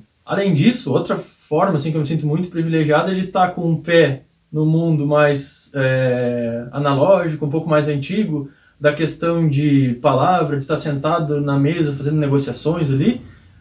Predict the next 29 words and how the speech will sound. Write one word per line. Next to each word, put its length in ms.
misturado 680
com 140
esse 160
novo 340
mundo 240
que 60
a 40
gente 160
vê 140
hoje, 400
que 80
é 60
um 80
mundo 240
muito 220
mais 200
digital, 500
a 40
coisa 260
muito 280
mais 560
escalável, 600
a 40
coisa 160
muito 220
mais 180
na 80
internet, 680
enfim. 340